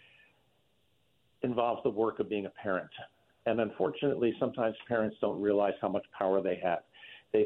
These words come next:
think that my kids don't listen to me, they don't care, and they tend to, uh, uh, just throw their hands up and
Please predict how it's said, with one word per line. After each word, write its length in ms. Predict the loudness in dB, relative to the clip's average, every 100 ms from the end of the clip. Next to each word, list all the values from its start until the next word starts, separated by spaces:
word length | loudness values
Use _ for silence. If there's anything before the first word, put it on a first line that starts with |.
| 2
think 180 | -2 2
that 140 | 0
my 120 | 0
kids 220 | 0 -2 0
don't 160 | -2 0
listen 280 | -2 -2 -4
to 60 |
me, 200 | 0 2
they 140 | 4 2
don't 180 | 0 -2 2
care, 320 | 4 4 0 -6 -20 -20 -8
and 420 | 0 2 2 0 2
they 420 | 4 6 2 -2 -4
tend 240 | 0 0 -2 2
to, 380 | 4 4 2 0
uh, 260 | 2 2 0 -8 -20 -20 -20 -20 -2
uh, 300 | 0 2 2
just 240 | 0 -4
throw 160 | 0 2
their 120 | 2
hands 260 | 0 -4 -2
up 160 | -2
and 100 | -4